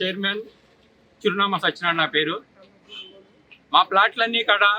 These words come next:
చెరువు నీటిలో మునిగిపోయినాయి. ఐదు వేల కుటుంబాల ఆస్తులు, ఇరవై లేఅవుట్లోని ప్లాట్లన్నీ కాడ ఈ పెద్ద చెరువు మురుగు నీటిలో ని-, నిండిపోయినాయి,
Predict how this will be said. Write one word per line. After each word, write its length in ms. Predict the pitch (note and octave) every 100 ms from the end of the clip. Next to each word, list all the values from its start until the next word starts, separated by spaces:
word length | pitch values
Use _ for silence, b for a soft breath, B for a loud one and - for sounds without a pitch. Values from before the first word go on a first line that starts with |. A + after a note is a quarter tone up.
| - _ _ _ -
చెరువు 200 | G3+ A3
నీటిలో 360 | A3 A3 A3+ A3+
మునిగిపోయినాయి. 840 | G3 A3+ A#3+ G#3 F#3+ E3 F#3+ B3+ - _ _ _ - D#3
ఐదు 220 | G3+ A3
వేల 240 | G#3+ A3+
కుటుంబాల 540 | G#3 G#3 A3 A3+ A3+ A3
ఆస్తులు, 480 | G3 G#3 D#3+ D3 A2 _ _ _ _ _
ఇరవై 340 | F#3+ G#3+ A3+ A3
లేఅవుట్లోని 680 | G#3+ G#3+ G#3+ G#3+ G#3 G3
ప్లాట్లన్నీ 580 | D3+ F#3+ G#3 G#3 G3+ F#3+
కాడ 300 | F3+ G#3 C4+ - _ _ _ -
ఈ 60 | F#3
పెద్ద 260 | G3 -
చెరువు 300 | G#3 A3+ A3
మురుగు 340 | G3 A3 C4 C#4
నీటిలో 400 | B3+ A3+ G#3 A#3+
ని-, 400 | G#3+ G#3+ G3+ F3+
నిండిపోయినాయి, 560 | G#3+ B3 G#3 D3 A2